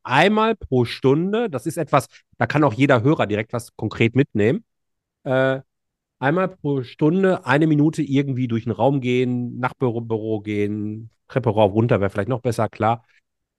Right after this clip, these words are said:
Ist das so etwas oder wäre das gar nicht nötig? Ist es schon fast zu viel des Guten?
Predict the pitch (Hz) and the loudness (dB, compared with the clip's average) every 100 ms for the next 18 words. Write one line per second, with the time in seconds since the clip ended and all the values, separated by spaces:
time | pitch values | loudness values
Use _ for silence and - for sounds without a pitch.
0 | _ - 107 190 185 190 185 180 143 120 | _ -8 0 0 0 -4 0 0 2 4
1 | 123 120 113 - 104 107 - 113 127 131 | 4 4 0 0 -2 -2 0 6 8 6
2 | 120 98 101 110 110 110 113 - - 127 | 4 -4 -4 -4 -4 -2 -4 -6 -2 -2
3 | 98 - 95 - | -2 -6 -10 -10